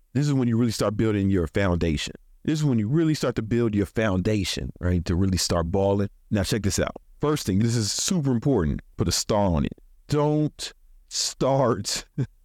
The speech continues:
<laughs> another biz. I'm telling you, don't do it. These guys always wanna do, even at the million dollar mark, these guys always wanna do this shit. I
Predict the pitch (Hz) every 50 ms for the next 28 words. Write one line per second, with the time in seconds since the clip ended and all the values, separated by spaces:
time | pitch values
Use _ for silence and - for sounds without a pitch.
0 | - - - - - - 269 185 202 214 208 214 190 - - - 196 165 143 143
1 | 143 131 131 131 127 123 127 123 120 113 117 113 127 127 127 117 101 95 87 80
2 | 90 92 - - - - - - 127 120 - 196 180 143 123 120 127 143 165 165
3 | 143 156 185 151 117 117 131 127 120 143 139 147 143 127 120 - 123 135 147 151
4 | 147 139 135 143 139 139 135 156 165 175 185 180 170 - 143 143 147 151 151 143
5 | 139 131 123 117 98 90 - - _ _ _ _ - 147 139 127 151 135 123 -
6 | - - - 139 147 151 160 156 151 147 143 127 143 143 135 127 123 135 135 135
7 | 120 104 92 - - 82 64 - _ _ - - 113 113 113 107